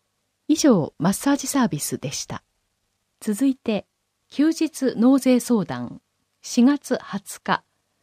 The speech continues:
特別区民税、都民税を滞納している方は相談を。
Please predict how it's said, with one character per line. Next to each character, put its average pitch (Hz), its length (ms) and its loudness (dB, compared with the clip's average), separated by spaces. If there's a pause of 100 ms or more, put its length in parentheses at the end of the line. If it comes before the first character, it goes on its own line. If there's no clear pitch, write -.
(140)
特 262 240 -4
別 294 260 -6
区 - 140 -2
民 254 220 8
税、 143 340 -10
都 202 100 -2
民 262 200 6
税 139 200 -2
を - 300 -8
滞 233 200 2
納 247 160 4
し - 80 -10
て 233 120 -6
い 220 80 -2
る 208 100 -6
方 185 260 -6
は 131 200 -4
相 190 320 -4
談 196 260 -2
を。 143 180 -8